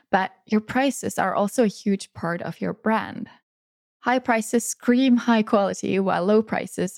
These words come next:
are for those on a budget. So if you share your prices, you're being transparent and you're making it clear who you're right for.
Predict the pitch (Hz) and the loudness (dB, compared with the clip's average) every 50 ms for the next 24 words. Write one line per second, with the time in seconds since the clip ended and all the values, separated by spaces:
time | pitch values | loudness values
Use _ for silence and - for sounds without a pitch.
0 | - - - 190 - - 185 - 175 175 180 - 196 180 196 - 185 180 - - | -4 -2 -2 -2 -2 -4 -4 -2 -2 -4 -4 -4 -4 -4 -2 -2 -4 -4 -6 -8
1 | - - - _ _ _ _ _ _ _ _ _ _ _ _ - - 208 202 - | -12 -12 -12 _ _ _ _ _ _ _ _ _ _ _ _ -2 0 2 2 2
2 | - 190 - - 202 - - - - 254 254 269 294 277 233 - - - - - | 0 -2 -2 -2 -2 -2 -2 -2 0 2 2 2 2 2 2 0 -2 -6 -10 -10
3 | 185 - - - 196 208 - - - _ _ _ _ _ _ - 254 262 254 247 | -8 -8 -4 -4 -2 -2 -4 -6 -12 _ _ _ _ _ _ 0 0 0 2 2
4 | 262 247 233 214 - 196 185 - - - 262 254 - - 117 175 214 - - - | 2 2 2 2 0 -2 -4 -4 0 0 0 0 0 0 0 0 0 0 0 0
5 | 202 214 220 220 220 220 240 233 - 269 277 294 285 - - - 202 196 202 208 | 2 4 6 6 6 6 4 4 2 2 0 0 -2 -6 -4 -2 0 2 2 2
6 | 214 196 - - 202 185 185 185 185 180 180 202 190 208 214 214 - - - - | 0 -2 -2 -2 0 0 0 0 -2 -4 -4 -2 -2 -2 -2 -4 -6 -6 -8 -8
7 | - - - - | -8 -8 -12 -14